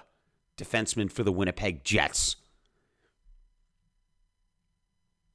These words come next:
We'll get to that a little bit in our rumor roundup, as we do each and every week on the show. But before we get to any rumors,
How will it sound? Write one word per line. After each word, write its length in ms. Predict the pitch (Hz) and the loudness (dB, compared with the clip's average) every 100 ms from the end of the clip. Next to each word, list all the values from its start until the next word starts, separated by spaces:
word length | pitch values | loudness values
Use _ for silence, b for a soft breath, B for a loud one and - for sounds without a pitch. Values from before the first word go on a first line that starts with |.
| - _ _ _ _ _ _ _ _ _ _ _ | -20 _ _ _ _ _ _ _ _ _ _ _
We'll 100 | 95 | 0
get 220 | 80 98 | 2 2
to 100 | 107 | 2
that 240 | 87 90 92 | 2 2 0
a 60 | |
little 240 | 85 85 85 | 0 0 2
bit 240 | 98 - | 2 2
in 100 | 92 | 4
our 140 | 82 80 | 4 4
rumor 360 | 98 104 92 | 2 2 4
roundup, 600 | 82 98 92 95 85 98 | 4 6 6 4 4 2
as 220 | - 101 104 | 2 4 4
we 120 | 92 | 4
do 220 | 98 90 | 4 4
each 220 | 85 - | 2 4
and 100 | 95 | 6
every 220 | 90 87 | 8 6
week 240 | 85 90 101 | 6 4 4
on 140 | 87 | 4
the 60 | 82 | 4
show. 320 | - 98 98 B B B B | 6 8 8 B B B B
But 160 | 160 | 10
before 380 | 147 - 196 269 | 10 12 12 12
we 140 | 269 151 | 10 10
get 200 | 160 - | 10 10
to 140 | 170 | 8
any 240 | 151 147 | 8 6
rumors, 720 | 117 123 117 110 110 110 - | 6 8 8 10 10 10 8